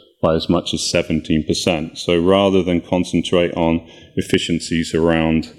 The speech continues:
uh, steam methane reforming, we've looked at the biological production. We've had a number of pilot plants funded through,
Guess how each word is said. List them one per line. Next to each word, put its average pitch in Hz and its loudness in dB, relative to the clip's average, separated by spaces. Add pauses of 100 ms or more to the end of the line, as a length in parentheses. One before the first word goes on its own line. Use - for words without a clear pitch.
(540)
uh, 92 0
steam 90 2
methane 80 0
reforming, 87 4
we've 87 2
looked 90 2
at 92 -2
the 87 0 (160)
biological 82 0
production. - -4 (500)
We've 80 2
had 82 0
a 85 0
number 82 2
of - -6
pilot 87 -2
plants 82 0
funded 82 -2
through, 80 0